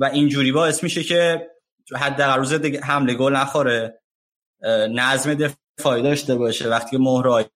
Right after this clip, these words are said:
دفاعیش اونقدر خوب نیستن. اه، پیک هم که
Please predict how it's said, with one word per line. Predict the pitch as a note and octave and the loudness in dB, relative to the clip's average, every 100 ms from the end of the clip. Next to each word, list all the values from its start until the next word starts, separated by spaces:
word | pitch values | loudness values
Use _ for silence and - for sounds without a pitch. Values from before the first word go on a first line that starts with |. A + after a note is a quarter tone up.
| A2 | -4
دفاعیش | B2+ B2+ A#2+ A2 A#2+ | -2 0 0 0 -2
اونقدر | A#2 G#2+ G2+ - | -4 0 -2 -2
خوب | A2+ A2 | -8 -6
نیستن. | G#2 - G#2+ G#2 _ _ _ _ _ _ _ _ _ _ - | -6 -6 -8 -10 _ _ _ _ _ _ _ _ _ _ -4
اه، | A#2 | -4
پیک | A2+ E3 D3+ - | -2 -6 -6 -2
هم | C#3 D#3 | -2 0
که | - F3 F3 F3 | 0 2 2 0